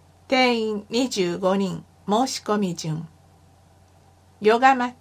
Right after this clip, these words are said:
ト、飲み物、タオルを持って、動きやすい服装で参加してください。参加費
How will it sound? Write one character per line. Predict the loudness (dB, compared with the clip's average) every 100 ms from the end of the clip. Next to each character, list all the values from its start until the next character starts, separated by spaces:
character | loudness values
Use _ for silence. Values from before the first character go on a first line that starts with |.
| _
ト、 | -8 -8 -12 _ _ -2
飲 | 0
み | 2 0
物、 | -2 -2 -4 -8 -10
タ | 2 4
オ | 6
ル | 4
を | 2
持 | 0
っ | -6
て、 | -8 -6 -6 -8 -20 -20 -2
動 | 6 6
き | 6 2
や | 0
す | 0
い | -2
服 | -4 -4 -6
装 | -2 -2 0
で | -4 -6
参 | -6 -6 -4
加 | -8
し | -6
て | -6
く | -6
だ | -8
さ | -10 -10 -12
い。 | -12 -20 _ _ _ _ _ _ _ _ _ _ _
参 | -4 0 0
加 | -2 -6
費 | -6 -10 -12